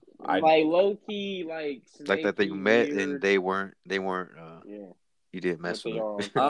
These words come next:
Speaker 2: camera,
Speaker 1: Um,
Speaker 2: basically.
Speaker 1: well, actually, this is, this is one that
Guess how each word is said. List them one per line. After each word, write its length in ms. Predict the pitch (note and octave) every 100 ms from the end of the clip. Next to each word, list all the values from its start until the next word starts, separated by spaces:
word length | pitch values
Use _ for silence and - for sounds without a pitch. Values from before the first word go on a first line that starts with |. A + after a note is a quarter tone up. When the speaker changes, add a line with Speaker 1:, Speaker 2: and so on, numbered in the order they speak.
| D#3+
Speaker 2:
camera, 160 | E3+ F3
Speaker 1:
Um, 200 | F3 E3 -
Speaker 2:
basically. 520 | A2 G#2 F#2 - C#3
Speaker 1:
well, 400 | D#3 E3 C#3+ - _ _ _ _ -
actually, 640 | D3 F#3 G3 F3 C#3+ A2 - -
this 200 | C3 D#3+
is, 200 | D3 A#2
this 220 | A#2 C3+
is 140 | D3 A#2+
one 380 | A2 A2+ G#2+ G#2
that 280 | G2 F2+